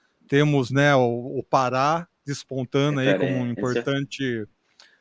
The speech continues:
Speaker 1: é, um importante produto-, um, um estado produtor de cacau. O cacau
Speaker 2: Rondônia
Speaker 1: amazônico
Speaker 2: também.
Speaker 1: voltando, é, a Rondônia, exatamente. A gente vê o cacau da Amazônia ganhando, né, cada vez mais corpo, né?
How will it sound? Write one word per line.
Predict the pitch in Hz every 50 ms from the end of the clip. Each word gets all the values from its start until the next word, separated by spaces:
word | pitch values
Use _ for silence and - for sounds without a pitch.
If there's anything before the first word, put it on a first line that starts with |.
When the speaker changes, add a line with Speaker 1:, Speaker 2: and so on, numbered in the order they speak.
| _ _
Speaker 1:
é, | 123 123 127 127 127 123 120 120
um | 123 123
importante | 120 - 135 123 - 147 143 - - 143 139 123 113 107 -
produto-, | _ 113 123 127 117 - _ - 151
um, | 135 127 127 120 113 117 120 127 131
um | 127
estado | 120 - - 143 139 135 127
produtor | - - 135 131 120 117 - 139 143
de | 135 - -
cacau. | - 107 - _ - 147 156 160 156 156 151 151 147 143 - _ _ - - - - _ _ _
O | - 135
cacau | - - - - - 175 180
Speaker 2:
Rondônia | 180 180 170 160
Speaker 1:
amazônico | 151 - - - 170 175 170 165 -
Speaker 2:
também. | - - - 143
Speaker 1:
voltando, | 123 - 160 160 160 160 156 139 135 - - - - - 131
é, | 127 127 131 139 135 120 110 104
a | 107 113
Rondônia, | 104 - 131 131 127 123 120 123 131 139 139 131 120
exatamente. | 107 110 117 - - 127 127 127 131 131 135 - - - _ _ _ _ _ _ _ _
A | 143
gente | 135 - 156
vê | 143 147 165 170
o | 175 170 151 143 131
cacau | - - 156 139 - - 147 151
da | 151 151
Amazônia | 147 147 139 135 123 117 135 139 147 151 151 143 127 120
ganhando, | 117 131 135 135 139 139 147 151 151 139 135
né, | 127 135 135
cada | - 147 131 135 131
vez | 120 120 143 151 156 143 -
mais | 147 147 143 135 - -
corpo, | - - - 135 143 147 156 156 151 - _ 135
né? | 131 131 135 143